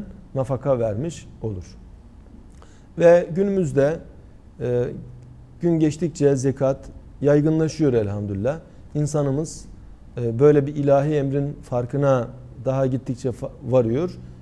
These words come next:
ve başkalarıyla bunu paylaşmanın zevkini yaşıyor ve toplum o zaman bir takım problemlerden daha uzak olarak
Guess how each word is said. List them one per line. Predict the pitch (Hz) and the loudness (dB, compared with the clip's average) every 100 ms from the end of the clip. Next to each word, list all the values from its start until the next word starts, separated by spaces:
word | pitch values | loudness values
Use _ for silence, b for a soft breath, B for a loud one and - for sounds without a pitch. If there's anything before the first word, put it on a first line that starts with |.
| B | B
ve | 156 147 | 2 4
başkalarıyla | 147 143 165 165 190 170 143 | 2 0 0 2 2 2 0
bunu | 139 | -2
paylaşmanın | 131 139 139 123 120 120 123 | -2 0 0 -2 -6 -4 -4
zevkini | 113 135 117 113 104 | 0 -2 0 -4 -4
yaşıyor | 131 - 170 190 190 B B B | -4 -2 0 0 -2 B B B
ve | 151 147 | -6 -2
toplum | 165 - 151 185 | -2 -2 -4 -2
o | 160 | -2
zaman | 139 127 165 202 B B 165 | -2 0 -2 -6 B B -6
bir | |
takım | 156 131 139 | -6 -4 -6
problemlerden | 127 139 123 123 117 113 117 165 151 | -2 -2 0 0 0 -2 -4 -6 -4
daha | 135 135 | -2 -2
uzak | 127 117 139 104 | -4 -2 -2 -2
olarak | 98 143 | -6 -6